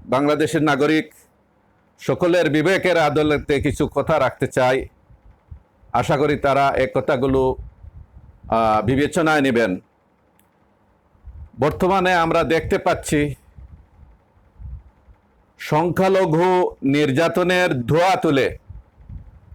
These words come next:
ভারতীয় গণমাধ্যম বাংলাদেশি মুসলমানদের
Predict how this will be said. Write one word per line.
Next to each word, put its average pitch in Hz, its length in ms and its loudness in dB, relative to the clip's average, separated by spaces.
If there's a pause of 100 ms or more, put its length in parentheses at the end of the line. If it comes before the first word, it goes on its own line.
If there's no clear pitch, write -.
(340)
ভারতীয় 175 580 2
গণমাধ্যম 156 920 0 (1200)
বাংলাদেশি 151 840 0
মুসলমানদের 165 920 0